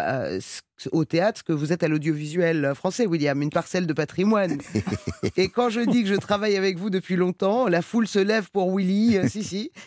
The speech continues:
Speaker 1: Eh bien, pour Daniel, c'est pareil. Et quand je dis que j'ai été mise en scène, euh, par Monsieur Benoît, bah, ça ouvre des portes, quoi. Donc, euh,
Speaker 2: Mhm.
Speaker 1: mais moi, je, vous voyez, je, comme je cumule les deux collaborations,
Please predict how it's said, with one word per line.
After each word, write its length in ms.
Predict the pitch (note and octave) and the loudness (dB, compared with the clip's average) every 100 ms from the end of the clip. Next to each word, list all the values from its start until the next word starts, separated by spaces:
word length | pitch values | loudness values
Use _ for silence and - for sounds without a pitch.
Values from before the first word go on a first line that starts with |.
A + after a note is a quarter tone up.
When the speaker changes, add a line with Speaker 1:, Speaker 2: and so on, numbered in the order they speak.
| - | -2
Speaker 1:
Eh 100 | F3 | 2
bien, 160 | F#3+ | 2
pour 160 | F3+ F#3 | 0 0
Daniel, 380 | F#3+ F#3+ F3+ A3 | 2 2 0 0
c'est 140 | - A3 | -2 0
pareil. 420 | E3+ C3 C3 D#3+ - - - - | 0 0 -4 -6 -6 -6 -2 0
Et 280 | F3 E3+ - | 0 0 0
quand 160 | F#3+ | 0
je 40 | F3 | 0
dis 120 | G3+ | 0
que 60 | F3 | 2
j'ai 80 | E3+ | 0
été 180 | E3+ | 2
mise 220 | E3+ G3+ F#3+ | 2 2 0
en 80 | |
scène, 360 | F#3 - F#3+ E3+ | 0 2 2 2
euh, 200 | D3 C3 | -2 -2
par 180 | A#2 D3 | 0 0
Monsieur 280 | D3+ - D#3 | 0 0 0
Benoît, 380 | D3 D3 E3+ G#3 | 2 0 0 0
bah, 120 | C#3+ | 0
ça 140 | D#3 | 0
ouvre 120 | D#3+ | 0
des 120 | D#3+ D3+ | 0 0
portes, 340 | B2+ C#3 - | 0 -4 -8
quoi. 240 | - A2 | -4 -4
Donc, 220 | A2 G#2 F2+ - | -4 -8 -6 -2
euh, 300 | A2+ G2 G#2+ | 2 2 0
Speaker 2:
Mhm. 40 | - - - | -4 -20 -2
Speaker 1:
mais 80 | E3 | 2
moi, 160 | F#3+ B3+ | 4 4
je, 80 | A3+ | 2
vous 120 | G3+ - | -4 -2
voyez, 400 | F3+ G3 B3+ C4+ | 0 0 0 -2
je, 300 | F3 F3+ C3+ | 0 0 2
comme 240 | B3+ C4 | 0 2
je 80 | A3 | 0
cumule 420 | - A#3+ B3 C4+ | 2 4 6 4
les 120 | G3+ | 2
deux 140 | E3+ A3 | 0 0
collaborations, 920 | A#3+ G3 E3 F#3+ - - - C4+ D4+ | 2 2 2 -4 -4 -4 2 2 0